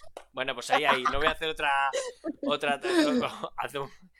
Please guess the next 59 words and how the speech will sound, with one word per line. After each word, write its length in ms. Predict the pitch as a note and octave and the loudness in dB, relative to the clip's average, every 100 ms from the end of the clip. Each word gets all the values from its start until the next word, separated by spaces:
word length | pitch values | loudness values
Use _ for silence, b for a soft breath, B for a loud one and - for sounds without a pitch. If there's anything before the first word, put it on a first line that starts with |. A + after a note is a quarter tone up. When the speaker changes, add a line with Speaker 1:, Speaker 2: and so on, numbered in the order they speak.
| b C#3+ | b 0
Speaker 1:
luego 180 | F3+ | 4
hago 180 | G3+ F3 | 4 4
otra, 340 | D#3 D3 D#3+ C3 | 2 4 2 2
a 20 | |
ver 100 | B2 | -2
Speaker 2:
<laughs> 0 | |
Speaker 1:
si 440 | E3+ E3 D#3 D3+ | -4 -4 -4 -4
cambia 240 | D3+ D3 C#3 | -4 -2 -2
la 100 | - | 0
gente 240 | C#3 - | -4 2
Speaker 2:
A 80 | A3+ | 6
ver 80 | A#3+ | 6
Speaker 1:
de 40 | |
Speaker 2:
si 100 | B3+ | 4
Speaker 1:
de 60 | F#3+ | 4
Speaker 2:
cuela, 220 | F#3+ F3+ | 4 6
a 20 | F3+ | 6
Speaker 1:
opinión. 40 | |
Speaker 2:
ver 80 | G#3 | 6
si 200 | G#3 G3 | 2 -4
cuela. 320 | F#3+ F3 F3+ _ | -4 -8 -10 _
Speaker 1:
Que 580 | C#3 C#3 C3+ C3+ C3+ C3 | -2 0 0 0 0 -2
lo 120 | C3 | -2
dicho, 340 | C#3+ E3 E3+ E3+ | -4 -2 -2 -2
que, 320 | C#3+ C3 B2+ | -2 -2 -4
que 80 | C3 | -6
bueno, 240 | C3 F3+ A#3+ | -2 -2 -2
que 80 | C3+ | -6
me, 80 | - - | -10 -8
que, 280 | A2+ A2 G#2+ | -6 -6 -8
joder, 260 | A2+ D#3 | -8 -8
me 80 | G#3 | -8
han 180 | B2 B2 | -14 -16
enseñado 380 | C3+ D3+ D3+ D3+ | -14 -12 -6 -6
gameplay, 320 | C#3+ C3+ F#3+ | -6 -6 -8
me 100 | A3+ | -8
molaba 460 | C3 A#2+ C3+ D3 C#3+ | -10 -6 -4 -4 -4
mucho 340 | D3 - F#3+ | -8 -12 -10
y 100 | D#3+ | -10
mira, 280 | C3 C#3+ B2+ | -10 -12 -12
pues 160 | A#2+ A#2 | -14 -14
mira, 240 | C3 B2 | -12 -12
la 140 | - B2+ | -12 -14
Xeno, 240 | B2+ B2 | -14 -16
me 100 | A2+ | -14
mola 240 | A#2 B2+ | -8 -6
que 80 | C3+ | -6
no 180 | C#3 C#3 | -8 -8
nos 140 | C3+ | -8
supieses 460 | C3+ C3+ C#3+ D3 - | -10 -12 -10 -10 -14
esta 180 | - C3+ | -14 -12
noticia 400 | B2+ C3 - C3 | -14 -16 -14 -10
de, 320 | C3 B2+ B2 B2 | -10 -10 -14 -12
del 140 | B2+ | -14
juego 240 | - B2 | -12 -12
este, 180 | B2+ E3 | -10 -10
pues 160 | C3+ - | -14 -16
para 200 | A2 G#2+ | -16 -16
saberlo. 440 | G#2+ A2 A#2 A2 | -14 -16 -16 -20